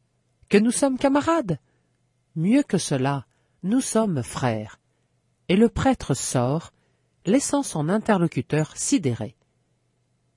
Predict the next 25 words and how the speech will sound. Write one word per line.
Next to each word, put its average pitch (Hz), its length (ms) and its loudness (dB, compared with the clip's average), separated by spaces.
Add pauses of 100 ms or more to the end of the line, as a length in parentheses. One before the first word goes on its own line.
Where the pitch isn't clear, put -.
(120)
Il 226 160 4
revient 294 420 4
plusieurs 180 320 2
fois, 131 320 -6 (460)
prendre 262 420 2
des 170 120 2
nouvelles 170 360 2
de 147 100 0
sa 131 160 -2
chaise, 123 540 -4 (440)
et 214 100 2
bavarder 190 580 2 (160)
avec 170 220 0
son 165 220 -2
anarchiste, 190 760 0 (400)
qu'il 208 380 0
adoucit 254 540 2
peu 262 220 4
à 165 80 4
peu, 139 300 -2 (720)
et 202 80 2
qu'une 262 240 2
sœur 277 300 2
de 160 80 4
l'Assomption 160 760 -2